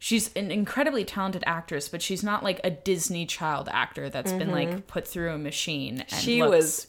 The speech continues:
Speaker 1: processed.
Speaker 2: Agnes on Despicable Me.
Speaker 1: Was she really?
Speaker 2: Yeah. Oh my God. I was gonna say that in the beginning, but I
Speaker 1: I re-,
Speaker 2: forgot.
Speaker 1: I retract the Disney comment.
Speaker 2: Well, well, no, that's Illumination.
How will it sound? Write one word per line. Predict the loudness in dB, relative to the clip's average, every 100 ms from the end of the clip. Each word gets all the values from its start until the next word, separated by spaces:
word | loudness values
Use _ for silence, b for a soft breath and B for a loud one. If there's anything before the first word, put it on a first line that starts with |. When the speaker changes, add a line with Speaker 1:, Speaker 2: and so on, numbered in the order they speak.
| 4
Speaker 1:
processed. | 8 8 6
Speaker 2:
Agnes | 4 6 4 0 -8 0
on | 4 4 4 2
Despicable | 0 -2 0 0 2 2 2 2
Me. | 2 2 2 4 4 4 2 0
Speaker 1:
Was | 4 4
she | 4 2
really? | 4 4 8
Speaker 2:
Yeah. | 8
Oh | 8 10 12 12 10
my | 8
God. | 6
I | 6
was | 6
gonna | 4 2
say | 2
that | 2
in | 0
the | 0
beginning, | -2 0
but | -2 2
I |
Speaker 1:
I | 4
re-, |
Speaker 2:
forgot. | 6 6 2 2
Speaker 1:
I | 2
retract | 4 2 8 12 12 10 2
the | 4
Disney | 6 6 8 6
comment. | 8 10 12 12 10
Speaker 2:
Well, | 10 8 6 2 2
well, | 10 10 10
no, | 10 8 8 6
that's | 4 4
Illumination. | 2 4 4 4 2 2 0 -2 -2 -4